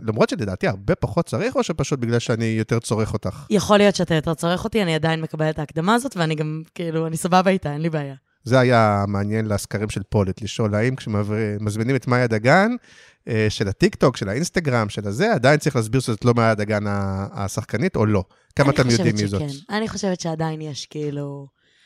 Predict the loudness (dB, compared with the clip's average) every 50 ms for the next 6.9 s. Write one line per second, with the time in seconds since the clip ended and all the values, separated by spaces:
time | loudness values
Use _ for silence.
0 | _ _ _ _ _ _ _ _ _ _ _ _ _ _ _ _ _ _ -12 -4
1 | 0 0 2 2 0 -2 -2 -4 -4 -4 -4 -4 -2 0 0 2 2 2 2 0
2 | -2 0 -2 0 2 2 2 2 2 0 -2 -2 2 2 4 4 4 4 4 4
3 | 2 2 0 -2 -4 -2 0 0 0 0 2 0 0 0 -2 -6 -8 -10 -10 -8
4 | -8 -8 -4 2 6 6 6 6 6 6 6 6 6 4 2 2 0 -2 -2 -2
5 | -2 -2 0 0 0 0 0 -2 -4 -6 -4 -4 -2 -2 -2 -2 -2 -2 -4 -4
6 | -4 -4 -4 -2 -4 -2 -2 -4 -4 -4 -6 -6 -4 -2 -2 -2 -2 -4